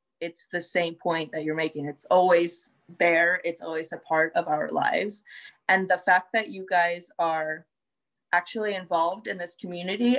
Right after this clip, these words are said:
and making a film, I think it's so important, 'cause as we talked about before, there's been some issues with, unfortunately, able-bodied people making films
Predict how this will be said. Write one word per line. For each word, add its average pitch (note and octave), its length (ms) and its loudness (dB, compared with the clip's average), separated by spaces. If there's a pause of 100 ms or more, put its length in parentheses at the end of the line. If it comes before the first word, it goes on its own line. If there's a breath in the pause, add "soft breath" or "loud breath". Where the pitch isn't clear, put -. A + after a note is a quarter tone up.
and F3 260 2
making E3+ 400 -4
a D#3 100 -8
film, F3+ 580 2 (220)
I F3 120 4
think F3+ 300 -8
it's E3+ 200 -8
so F3 200 4
important, E3+ 400 0
'cause F3 140 -6
as G3 260 4
we G3+ 100 -8
talked F#3 360 -4
about E3 340 -2
before, F3 640 0 (800 soft breath)
there's F#3 500 -2 (100)
been G#3 200 -6
some A#3 240 -6
issues F#3+ 640 -10
with, E3+ 340 -4 (200)
unfortunately, E3+ 640 -6
able-bodied E3+ 720 -4
people E3+ 400 -4
making D#3+ 420 -6
films F#3+ 680 4